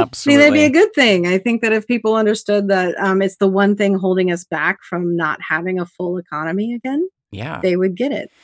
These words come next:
Speaker 2: It is. And I remember conversations that happened, uh, early on in, in the initial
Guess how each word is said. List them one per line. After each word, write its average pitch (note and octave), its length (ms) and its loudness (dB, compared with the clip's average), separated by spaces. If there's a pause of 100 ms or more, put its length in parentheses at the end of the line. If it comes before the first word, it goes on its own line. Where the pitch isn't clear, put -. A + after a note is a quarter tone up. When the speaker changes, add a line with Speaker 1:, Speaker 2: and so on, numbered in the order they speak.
(120)
Speaker 2:
It - 100 0
is. A#2+ 180 0
And A#2+ 80 -2
I A#2+ 60 0
remember B2+ 480 -2 (200)
conversations A2 760 -4
that F2 160 -2
happened, F#2 520 -6 (100)
uh, F2+ 240 -4
early B2+ 320 -4
on F#2+ 180 -8
in, E2 220 -12
in F#2+ 220 -10
the E2+ 360 -10
initial G2+ 560 -6